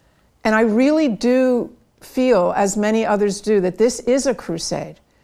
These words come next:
that this is a movement that seeks to impose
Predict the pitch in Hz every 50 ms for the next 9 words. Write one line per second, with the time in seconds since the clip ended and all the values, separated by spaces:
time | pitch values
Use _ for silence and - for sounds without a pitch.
0 | _ _ _ _ - 208 185 - 254 262 269 - - - - 254 262 285 285 240
1 | - - - 214 208 202 196 196 196 208 233 226 240 247 269 285 302 269 - -
2 | - - _ _ _ _ _ _ - 214 202 202 - - - - 269 269 285 269
3 | - - - - - - 254 220 208 202 196 196 190 190 - - _ _ _ _
4 | _ _ _ _ - 226 208 190 208 - - 233 233 226 240 262 269 294 302 277
5 | - -